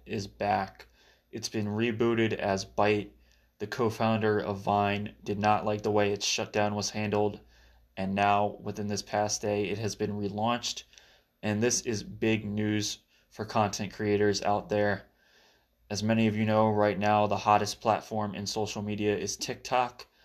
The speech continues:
and now with Byte, it has a direct competitor. So,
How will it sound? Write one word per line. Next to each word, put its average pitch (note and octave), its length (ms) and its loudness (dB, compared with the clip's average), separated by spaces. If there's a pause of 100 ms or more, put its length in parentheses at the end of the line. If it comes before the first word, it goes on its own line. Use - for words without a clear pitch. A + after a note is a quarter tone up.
(240)
and G#2 160 -2
now G#2+ 220 6
with G#2 220 0
Byte, G#2 320 2
it G#2 120 -6
has G2+ 320 -2
a G2+ 100 -6
direct G2+ 480 -2
competitor. F#2+ 800 -8 (720)
So, G2+ 560 0